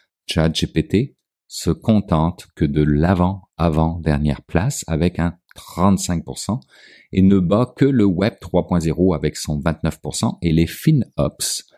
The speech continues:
avec leurs vingt-sept pour cent. Mais, dans leur cas, elles ont une excuse. C'est juste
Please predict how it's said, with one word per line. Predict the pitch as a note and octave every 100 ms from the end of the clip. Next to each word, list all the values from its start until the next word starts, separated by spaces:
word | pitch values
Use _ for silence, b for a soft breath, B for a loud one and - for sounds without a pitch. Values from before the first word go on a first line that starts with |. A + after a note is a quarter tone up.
| -
avec | D2 F#2 D#2+
leurs | C#2
vingt-sept | F#2 F#2 - -
pour | C#2+ -
cent. | - C#2+ C2+
Mais, | C#2 C#2+ F2 - b b _ -
dans | C#2 E2+ B2+
leur | E2+ -
cas, | - C2+ - _ _ -
elles | C#2+ C2+
ont | F#2
une | - C2
excuse. | C2 - - A2 C#2 A1+ - _ _ B B B
C'est | - D2 C2+
juste | C2+ E2 A#2+ - -